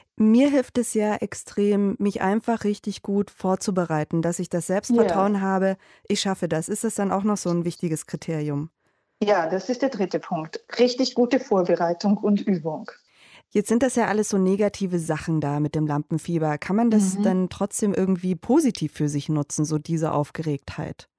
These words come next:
Speaker 2: Ja, das machen auch ganz viele Leute, die sagen, „Oh, ich brauche das unbedingt, um überhaupt auf die Bühne gehen zu können.“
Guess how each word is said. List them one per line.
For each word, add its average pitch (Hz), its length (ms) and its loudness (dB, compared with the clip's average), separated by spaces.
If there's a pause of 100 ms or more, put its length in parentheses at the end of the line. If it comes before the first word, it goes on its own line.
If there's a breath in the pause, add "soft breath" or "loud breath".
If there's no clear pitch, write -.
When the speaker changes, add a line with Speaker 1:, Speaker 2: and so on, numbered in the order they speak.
(520)
Speaker 2:
Ja, 240 280 2
das 180 260 -2
machen 285 300 2
auch 226 120 -4
ganz 226 240 0
viele 233 260 4
Leute, 240 560 2
die 202 80 0
sagen, 202 300 -6
„Oh, 214 60 -2
ich 214 200 -4
brauche 196 400 -2
das 247 220 0
unbedingt, 226 920 0 (420 soft breath)
um 233 200 4
überhaupt 190 460 -2
auf - 140 -6
die 202 80 0
Bühne 196 720 2
gehen 196 320 -2
zu 233 180 -8
können.“ 247 480 0